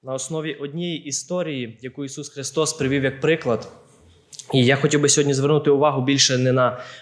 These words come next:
висновок, який Ісус хотів сказати і сказав ці при-, притчі, а, скажімо так, в цьому прикладі, а трошки звернути увагу на зміст і провести аналогії з нашим життям. Е, історія, яку буду читати, вона записана в Євангелії Матвія, двадцятий розділ з першого вірша.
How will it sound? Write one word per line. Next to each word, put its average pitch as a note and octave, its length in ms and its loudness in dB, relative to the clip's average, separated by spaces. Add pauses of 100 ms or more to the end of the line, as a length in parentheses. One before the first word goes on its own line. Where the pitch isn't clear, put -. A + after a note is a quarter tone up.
(120)
висновок, C#3 520 2
який C3 200 -2
Ісус B2+ 320 -2
хотів A#2+ 360 -6
сказати A#2+ 540 -4
і A2+ 60 -8
сказав C#3 420 -2
ці C3+ 100 -6
при-, B2 360 -6 (220)
притчі, D3 280 0
а, G#2+ 320 0 (840)
скажімо A2+ 300 -2
так, A2+ 100 -2
в - 40 -10
цьому A#2+ 200 -2
прикладі, C#3+ 480 0
а B2+ 100 -2 (280)
трошки C3+ 320 0
звернути C#3 320 0
увагу C3+ 240 2
на B2+ 140 0
зміст D3 340 0
і - 20 -4
провести B2 360 0
аналогії B2 360 0
з A2+ 60 -2
нашим A#2+ 260 0
життям. A2+ 360 -2 (1300)
Е, B2+ 100 4
історія, F#3+ 400 2
яку F#3 120 0
буду F3+ 180 2
читати, G3 420 2
вона E3 140 2
записана E3 480 0
в - 20 2
Євангелії D#3+ 460 2
Матвія, D#3+ 440 2
двадцятий D3 500 0
розділ D#3+ 320 2
з C3 60 -4
першого D3+ 400 2
вірша. C3 520 0